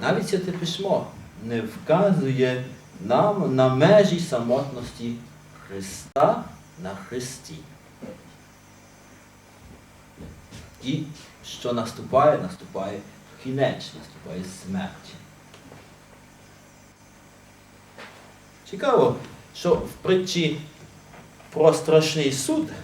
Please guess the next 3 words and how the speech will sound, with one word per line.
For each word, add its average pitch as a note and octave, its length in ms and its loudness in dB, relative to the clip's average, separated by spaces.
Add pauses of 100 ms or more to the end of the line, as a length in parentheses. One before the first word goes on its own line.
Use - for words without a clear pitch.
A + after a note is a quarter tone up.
(1400)
яка, B2 640 4 (260)
властиво, A2 460 -4
є A2 240 -2